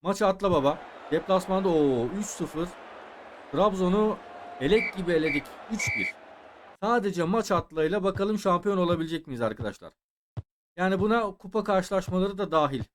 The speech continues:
Tabii Şampiyonlar Ligi dahil olsun mu? Olsun lan. Ama Şampiyonlar Ligi'ni hiç almadık. Üçte üç. Güzel. Şampiyonlar Ligi'ni oynayalım mı? Onları da mı atlasam? Ne yapsam? Aa, Zerato sakatlanmış. Yetmiş dokuz olmuş lan adam.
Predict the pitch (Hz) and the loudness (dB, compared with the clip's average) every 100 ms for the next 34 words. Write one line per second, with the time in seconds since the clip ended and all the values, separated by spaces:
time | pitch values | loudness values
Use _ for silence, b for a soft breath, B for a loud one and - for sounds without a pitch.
0 | _ _ _ _ _ _ _ 156 180 160 | _ _ _ _ _ _ _ -8 -4 -2
1 | 151 170 180 185 175 170 190 - - - | -2 0 2 2 0 0 -2 -4 -16 -16
2 | - - 160 180 185 175 - 135 220 220 | -12 -2 2 4 2 0 -2 2 2 0
3 | 175 127 175 - - - - - 175 180 | -6 -6 -8 -16 -18 -20 -20 -10 -6 -2
4 | 165 160 180 196 196 185 180 196 185 170 | -2 -2 0 0 -2 -2 -2 0 -2 -2
5 | 135 - - - - - - - - 117 | -2 -6 -12 -14 -8 -8 -8 -16 -16 -8
6 | - 180 196 - - - - 170 143 - | -2 0 0 -2 -10 -14 -6 -2 -2 -6
7 | - - - - - - - 170 175 202 | -20 -20 -18 -18 -18 -18 -8 -6 -2 0
8 | 214 208 208 202 202 220 202 95 - _ | 0 0 0 0 2 0 0 -4 -12 _
9 | _ _ _ _ - - _ _ 165 180 | _ _ _ _ -16 -16 _ _ -2 0
10 | 220 220 170 120 113 - 110 156 - 698 | 2 2 2 0 -4 -10 -8 -4 4 6
11 | 932 - _ _ _ _ _ _ - 139 | 6 2 _ _ _ _ _ _ -2 2
12 | 151 143 131 110 110 139 170 170 170 165 | 4 4 4 2 0 2 2 0 -4 -4
13 | 165 170 175 170 139 139 175 - 175 190 | -4 -2 -2 -2 -2 -2 -4 -10 -8 -2
14 | 185 147 - 180 135 165 | -4 -4 -2 0 0 -2